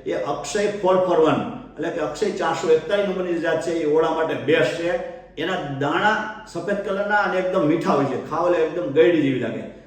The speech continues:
તો આ ટાઈપની વેરાયટી ભલામણ કરીએ એટલે એનો બજારમાં ભાવ પણ વધારે આવે, અને જે આપણે ખેડૂતો ઓળા ખાવાના શોખીન હોય એના માટે બેસ્ટ ઉપાય થાય. ઘણા મિત્રો એક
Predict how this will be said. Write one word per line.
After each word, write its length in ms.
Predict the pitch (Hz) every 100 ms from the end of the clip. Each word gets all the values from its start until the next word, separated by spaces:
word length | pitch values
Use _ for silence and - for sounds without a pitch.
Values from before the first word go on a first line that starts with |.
| -
તો 100 | -
આ 500 | - - 147 190 208
ટાઈપની 300 | 202 190 185
વેરાયટી 240 | 180 185
ભલામણ 360 | 185 160 170 175
કરીએ 320 | 170 185 185
એટલે 200 | 165 175
એનો 220 | 165 170
બજારમાં 500 | 151 139 147 170 165
ભાવ 260 | - 135 147
પણ 80 | 175
વધારે 300 | - 175 180
આવે, 160 | 185 -
અને 440 | - - 139 160
જે 240 | 147 170
આપણે 240 | 175 175 180 185 -
ખેડૂતો 280 | 160 170 180
ઓળા 300 | 147 160 170 156
ખાવાના 260 | 156 165
શોખીન 380 | 143 160 170 180
હોય 100 | 165
એના 140 | 156
માટે 200 | 156 160
બેસ્ટ 420 | 170 127 170 175 156
ઉપાય 240 | 135 120
થાય. 240 | 110 98 - - - -
ઘણા 260 | 165 202 214
મિત્રો 260 | 214 220 220 220 214 - -
એક 360 | 180 - -